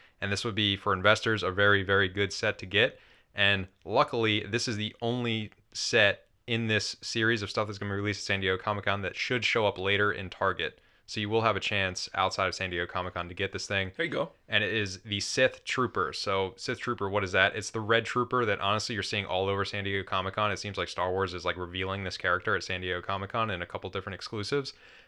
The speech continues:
Speaker 1: Um, it's just a red stormtrooper, and it looks really dope, and it looks, it looks really good.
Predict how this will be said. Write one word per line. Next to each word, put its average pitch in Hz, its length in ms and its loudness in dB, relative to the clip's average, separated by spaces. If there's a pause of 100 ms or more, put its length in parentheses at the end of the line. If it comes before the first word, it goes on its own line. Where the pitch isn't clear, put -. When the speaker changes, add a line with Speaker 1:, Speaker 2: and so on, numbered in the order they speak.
Speaker 1:
Um, 95 260 0
it's 113 140 0
just - 160 2
a 117 40 2
red 92 220 6
stormtrooper, 110 720 0
and 101 80 -4
it 95 60 0
looks 95 300 -4
really 98 300 0
dope, 90 340 0 (140)
and 90 420 -2 (300)
it 104 60 -2
looks, 95 280 -2 (120)
it - 100 -8
looks 107 180 -2
really 95 220 0
good. 80 300 -4